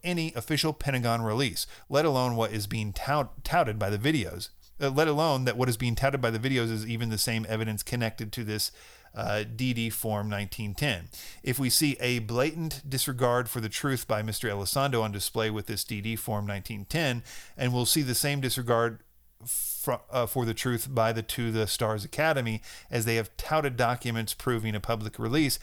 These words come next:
how can we believe everything or anything else from the same resources?" So their chain of custody about where they even got these videos is very, very suspicious, according to John Greenwald,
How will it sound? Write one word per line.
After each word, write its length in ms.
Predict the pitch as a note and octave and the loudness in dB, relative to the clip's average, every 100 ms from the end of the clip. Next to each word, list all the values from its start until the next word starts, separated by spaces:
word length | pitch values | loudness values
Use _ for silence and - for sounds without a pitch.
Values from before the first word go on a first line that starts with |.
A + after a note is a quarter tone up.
| - - | -8 -2
how 160 | C3 | 0
can 140 | B2+ C3 | 2 0
we 100 | A#2 | 2
believe 240 | A#2 A2 | 2 2
everything 380 | G#2+ A2+ A2+ G#2+ | 2 0 0 0
or 120 | G#2 | 0
anything 380 | B2 C3+ A#2 G#2 | 0 0 0 0
else 200 | G2+ G2+ | 0 -2
from 120 | G#2+ | -4
the 80 | F#2 | -4
same 260 | - F#2+ F#2+ | -2 -2 -2
resources?" 480 | A#2+ - - G#2 | -2 -2 -4 -4
So 160 | - B2+ | 0 0
their 100 | A#2 | 0
chain 280 | - D3 C#3 | 0 0 -2
of 100 | - | 0
custody 380 | C3 - A2+ A2 | 0 0 -4 -2
about 200 | G#2+ G#2+ | 0 0
where 140 | B2+ | 0
they 100 | A2+ | 0
even 220 | A2+ G#2+ | -2 -2
got 260 | A#2 D3+ - | 2 2 0
these 200 | G#2+ G2+ | -4 -4
videos 420 | E3+ G2+ G2+ - - - - | -6 -6 -6 -8 -12 -14 -8
is 160 | A#2+ G2+ | -6 -2
very, 320 | B2 C3 A2+ | 2 2 2
very 340 | G#2 A2+ G#2+ | 2 2 2
suspicious, 600 | - A2+ - B2 B2 - - | 0 -2 0 0 0 -2 -4
according 560 | A#2 - E3 C#3 B2+ B2 | -6 2 2 4 0 2
to 200 | E3 C3+ | 2 4
John 280 | C#3 C3 | 2 2
Greenwald, 520 | C3 A#3 C#3 B2 B2 | 0 0 2 4 2